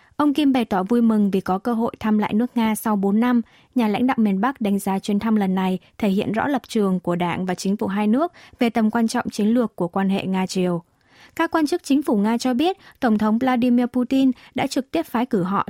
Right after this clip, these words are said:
tới đón tiếp ông Kim Jong-un. Chủ tịch miền Bắc đã nhận món quà từ Bộ trưởng Tài nguyên Nga,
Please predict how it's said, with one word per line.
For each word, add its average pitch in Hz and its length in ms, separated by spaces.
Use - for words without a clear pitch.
tới 202 100
đón 202 200
tiếp 269 260
ông 214 180
Kim 202 140
Jong-un. 214 440
Chủ 254 120
tịch 240 240
miền 226 140
Bắc 294 240
đã 247 100
nhận 254 200
món 202 180
quà 214 260
từ 190 160
Bộ - 160
trưởng 180 220
Tài 185 180
nguyên 208 220
Nga, 226 300